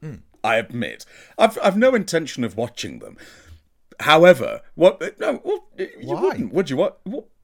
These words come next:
Speaker 2: why would you want to?
Speaker 1: Well, why would you batter your bandwidth and download thirteen series of something and then utilise, what, seventy gig on a hard drive, am I guessing?
Speaker 2: About that, yes, around about
Speaker 1: Um,
Speaker 2: that.
Speaker 1: for something you'd never watch.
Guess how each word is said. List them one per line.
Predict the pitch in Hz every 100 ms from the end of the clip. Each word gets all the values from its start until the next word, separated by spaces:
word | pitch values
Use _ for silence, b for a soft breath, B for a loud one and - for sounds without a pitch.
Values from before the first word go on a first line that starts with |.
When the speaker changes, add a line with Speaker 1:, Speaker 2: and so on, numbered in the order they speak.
| - 180
Speaker 2:
why | 233 214
would | 190 202
you |
want | 208 311 339
to? | - - -
Speaker 1:
Well, | 180
why | 208 285
would | 269
you | 185
batter | 160 190 - 175
your | 151
bandwidth | 131 151 180 147 104 57 - -
and | 107 113
download | 120 117 110 110
thirteen | - 135 131 - 120 107
series | - 123 143 135 113
of | 87
something | - 85 85 98 90
and | 123 120
then | 135 135
utilise, | 120 120 131 - 113 101 104 107
what, | 123 101 b b b
seventy | - - 165 165 170 175
gig | 139 160 170 185
on | 185
a | 156
hard | 165 180 190
drive, | 190 196 202
am | 196
I | 196
guessing? | 185 185 - -
Speaker 2:
About | 82 -
that, | 147 - -
yes, | 311 226 -
around | 120 95 85
about | - - 151
Speaker 1:
Um, | 180
Speaker 2:
that. | 226
Speaker 1:
for | 147
something | - 165 151 147
you'd | 139 143
never | 135 131
watch. | 117 98 - _